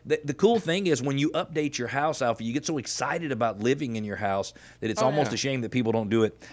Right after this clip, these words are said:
Speaker 1: uh, more often. Uh, you know, sometimes they just wait until the last minute before they move. But he, his fiance had a home in Cumming, uh, which was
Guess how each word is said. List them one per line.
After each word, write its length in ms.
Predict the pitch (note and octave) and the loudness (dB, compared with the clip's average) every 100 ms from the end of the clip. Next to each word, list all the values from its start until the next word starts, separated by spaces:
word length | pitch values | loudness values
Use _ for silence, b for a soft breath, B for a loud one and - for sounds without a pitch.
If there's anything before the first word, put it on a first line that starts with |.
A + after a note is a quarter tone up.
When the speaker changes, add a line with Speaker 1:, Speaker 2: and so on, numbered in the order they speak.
| - | -2
Speaker 1:
uh, 200 | G#2 G#2 | 4 4
more 260 | A2 A#2 G2 | 6 6 6
often. 520 | G#2+ A#2+ A2 G2+ G2+ | 4 4 2 -4 -6
Uh, 360 | G2+ F#2+ F#2 F#2 - | -2 0 0 -2 -4
you 100 | G2 | -4
know, 140 | F#2+ | -2
sometimes 400 | F2 A#2 A#2+ G#2 | -2 -2 -2 0
they 40 | G#2 | -2
just 160 | G2 | -2
wait 160 | G2 G#2+ | 0 0
until 140 | F#2+ | 0
the 80 | F#2+ | 0
last 260 | F#2 G#2 G2 | 4 4 2
minute 200 | G#2 F#2+ | -2 -4
before 200 | F2+ F2 | -4 -2
they 60 | F2+ | 0
move. 240 | B2 - | 0 2
But 300 | D3 - - B B B - | 0 0 -4 B B B -18
he, 320 | A#2 D3 E3 | 0 2 2
his 240 | - C3+ - | 4 0 0
fiance 1000 | C3 C#3 E3 G#3+ G3 C#3 A2+ G#2+ A2 A2 b b | -2 0 2 2 4 4 6 4 0 -4 b b
had 320 | B2 C3 C3 | -2 0 2
a 140 | B2 | 0
home 340 | A#2+ C3 C3 B2+ | 0 -2 -2 -4
in 140 | A2+ | -6
Cumming, 480 | - A#2 F#2+ E2+ F#2 B B B | -4 -2 -2 -4 -8 B B B
uh, 260 | - F#2+ G2 | -8 -4 0
which 220 | G#2 A2 | 0 -2
was 300 | G#2+ A2 G#2 | 0 0 0